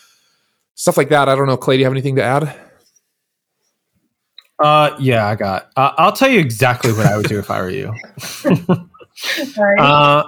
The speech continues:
Speaker 2: <laughs> no, I, I never have anything to add. <laughs> Uh, all right. So this is exactly what I would do if I were you in your situation, uh, considering the fact that you have a full-time gig and you wanna go, you want to go full-time with this,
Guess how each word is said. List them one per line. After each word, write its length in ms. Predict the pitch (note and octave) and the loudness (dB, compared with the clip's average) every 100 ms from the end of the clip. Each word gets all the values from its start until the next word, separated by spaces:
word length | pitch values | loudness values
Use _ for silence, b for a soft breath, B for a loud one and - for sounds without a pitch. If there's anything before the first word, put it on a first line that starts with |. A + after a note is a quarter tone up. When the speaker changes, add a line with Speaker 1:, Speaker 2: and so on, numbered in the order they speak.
| - B2 | -2 -4
Speaker 2:
<laughs> 260 | - F3+ | -2 -2
no, 240 | B2+ B2 A2+ | 0 0 2
I, 400 | A#2 C#3 B2 - | 0 -2 -2 0
I 120 | C3 | 2
never 260 | A#2+ G#2+ G2 | 2 2 -2
have 160 | G2 | -4
anything 300 | F#2+ F#2+ G2 | -4 -4 -4
to 60 | F#2+ | -4
add. 800 | F#2+ - - - F3+ - G3 - | -6 -6 -10 -2 -4 -2 -4 -6
<laughs> 0 | G3+ B B A3+ B - | -20 B B -18 B 0
Uh, 800 | F3+ G3 G3 G3 G3 G3 G3 G3 | 4 6 6 4 4 4 2 2
all 100 | G#3 | 2
right. 220 | G#3 D3 C3 | 4 2 2
So 160 | F3 | 0
this 200 | D#3+ G#3+ | 2 0
is 120 | C#4 | 0
exactly 360 | F#3+ E3+ E3 E3+ | 2 4 4 4
what 120 | D#3 | 6
I 100 | C3 | 4
would 80 | C3 | 4
do 140 | C3+ | 4
if 100 | C3 | 4
I 80 | B2+ | 2
were 60 | B2 | 4
you 180 | B2 A#2+ | 4 2
in 80 | |
your 80 | A#2 | 0
situation, 800 | A2 A#2 A2+ G#2+ A2 C3+ C#3+ D3 | -2 -4 -2 -2 -2 -2 -2 -2
uh, 380 | A2+ A2 A2 G#2+ G#2+ | -2 -2 -2 -4 -8
considering 440 | - A2 A2+ A2 G#2 | -14 -6 -2 -2 -2
the 60 | |
fact 200 | G#2+ G2+ | -4 -6
that 60 | G2+ | -6
you 100 | G#2 | -6
have 140 | F#2+ | -6
a 60 | F#2+ | -8
full-time 420 | G#2 G2 G#2 G2+ | -10 -8 -6 -4
gig 240 | G2+ G2 | -4 -6
and 80 | G2 | -6
you 80 | F#2+ | -8
wanna 180 | F#2 F#2 | -10 -12
go, 400 | F#2+ F2+ F2 _ _ _ | -12 -12 -14 _ _ _
you 160 | G#2 G2 | -14 -14
want 220 | F#2 - | -14 -18
to 480 | - F#2+ F2+ E2+ F#2+ _ _ _ _ _ | -18 -16 -16 -20 -20 _ _ _ _ _
go 380 | G#2 G2 G#2+ - _ | -10 -8 -10 -14 _
full-time 460 | - A2 F#2+ F#2+ F#2+ | -10 -6 -4 -4 -6
with 140 | G2+ | -8
this, 380 | F#2 - - - | -10 -12 -14 -20